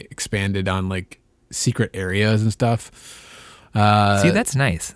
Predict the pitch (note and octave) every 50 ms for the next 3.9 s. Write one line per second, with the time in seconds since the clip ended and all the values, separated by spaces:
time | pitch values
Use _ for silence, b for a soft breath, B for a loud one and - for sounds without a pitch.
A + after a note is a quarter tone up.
0 | - - C#3 E3+ A3+ C4+ B3 E3+ A#2+ A2 G2 F3+ D#3 C#3+ D3 C#3 - - D#3+ E3
1 | - - G#2+ - - - _ _ _ _ _ _ _ - - G#3+ B3 G#3+ B2 G2
2 | F#2 - _ _ - - F3+ G3+ F#3 - - C3 - - F#3+ F#3 C3+ G#2+ - b
3 | b b b b b - C#3 C3+ C3+ C3+ C3 B2+ - - D3 D3 D3+